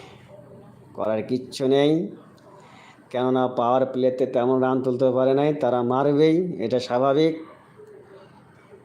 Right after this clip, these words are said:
তবে এই মুহূর্তে রিশাদ হোসেনকে না নিয়ে এসে যদি একজন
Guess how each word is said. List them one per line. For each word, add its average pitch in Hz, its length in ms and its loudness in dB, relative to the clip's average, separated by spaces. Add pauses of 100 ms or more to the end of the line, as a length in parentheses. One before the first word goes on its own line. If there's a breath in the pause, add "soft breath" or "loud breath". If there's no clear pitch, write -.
(380)
তবে 123 260 2
এই 127 100 4
মুহূর্তে 131 600 4 (680 loud breath)
রিশাদ 131 380 -4
হোসেনকে 131 500 0
না 131 480 2
নিয়ে 151 300 4
এসে 147 200 -2
যদি 139 300 2
একজন 147 480 2